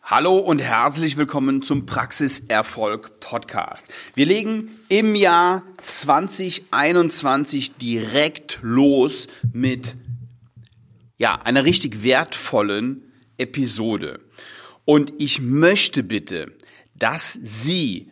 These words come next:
wenn Sie nachher, nach was weiß ich, wie lange die dauert, zehn Minuten, nach dieser Episode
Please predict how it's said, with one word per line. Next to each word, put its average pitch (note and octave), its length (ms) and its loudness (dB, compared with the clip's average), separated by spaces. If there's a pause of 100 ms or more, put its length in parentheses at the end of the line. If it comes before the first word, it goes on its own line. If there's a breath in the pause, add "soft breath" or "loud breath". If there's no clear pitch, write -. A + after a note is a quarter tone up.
wenn D3+ 360 -2
Sie G3+ 500 -8 (240)
nachher, A#2 880 0
nach C3+ 480 -2
was B2 400 0
weiß C3+ 240 -2
ich, C#3+ 200 -8
wie D3 100 2
lange C#3+ 260 2
die B2 120 -6
dauert, B2 440 2
zehn D#3 280 -2
Minuten, D3 640 -4 (1400 loud breath)
nach F3 240 2
dieser G#3+ 260 0
Episode C#3 560 -4